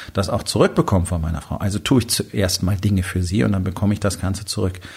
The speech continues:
In unserer Gesellschaft läuft's normalerweise andersrum. Erstmal möchte ich Dinge haben, ich möchte mal sehen,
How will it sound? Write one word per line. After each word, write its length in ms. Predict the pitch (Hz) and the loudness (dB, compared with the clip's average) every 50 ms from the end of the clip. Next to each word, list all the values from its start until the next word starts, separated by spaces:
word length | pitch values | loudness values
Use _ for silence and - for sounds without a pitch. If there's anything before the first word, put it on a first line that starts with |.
| - - - - - - | -16 -16 -18 -18 -12 -4
In 80 | 110 98 | -2 2
unserer 240 | 113 113 110 117 107 | 2 4 4 4 2
Gesellschaft 520 | 107 95 101 110 110 110 - 117 107 - | 2 2 4 4 4 4 2 0 2 4
läuft's 280 | 104 104 110 107 - - | 4 4 4 2 2 0
normalerweise 500 | 104 98 98 98 95 92 95 98 - - | 0 0 2 0 0 0 -2 -2 -2 0
andersrum. 540 | - 135 123 110 104 - 95 107 113 117 110 | 2 2 2 2 0 0 0 0 0 0 2
Erstmal 480 | - 117 117 113 - - 113 110 107 | 2 2 2 2 2 4 4 4 6
möchte 240 | 101 104 107 - - | 4 2 0 -2 -4
ich 140 | 104 - - | -8 -6 -4
Dinge 280 | 104 104 101 95 92 92 | -4 -2 -2 -2 -2 0
haben, 180 | 95 107 131 135 | 0 0 0 0
ich 100 | - - | 2 2
möchte 180 | 123 113 - | 0 2 4
mal 100 | 113 117 | 4 4
sehen, 560 | 104 98 123 120 107 92 95 110 147 - - | 6 6 6 6 6 6 6 4 2 2 -2